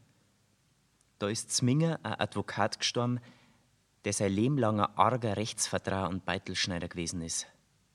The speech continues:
Er hat sich nie was draus gemacht, Witwen und Waisen um ihr gutes Recht zu bringen, wenn er dafür gut zahlt worden ist.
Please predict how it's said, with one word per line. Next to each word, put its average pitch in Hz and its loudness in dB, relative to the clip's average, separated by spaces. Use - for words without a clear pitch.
Er 110 -8
hat 120 -4
sich 120 2
nie 156 2
was - 0
draus 95 0
gemacht, 107 -2
Witwen 113 -2
und 90 -2
Waisen 104 4
um 101 0
ihr 98 2
gutes 110 0
Recht 107 -4
zu 90 -4
bringen, 87 -4
wenn 98 4
er 107 6
dafür 113 4
gut 110 6
zahlt 127 6
worden 87 -2
ist. - -4